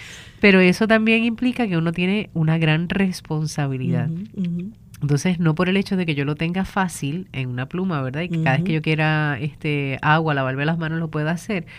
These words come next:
Speaker 2: Podemos hacer el ejercicio, ¿verdad? Para, para entrar en disciplina.
Speaker 1: Sí.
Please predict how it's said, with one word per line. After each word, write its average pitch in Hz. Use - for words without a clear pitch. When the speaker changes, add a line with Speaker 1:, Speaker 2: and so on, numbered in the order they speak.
Speaker 2:
Podemos 156
hacer 185
el 202
ejercicio, 190
¿verdad? 143
Para, 131
para 135
entrar 131
en 147
disciplina. 160
Speaker 1:
Sí. 135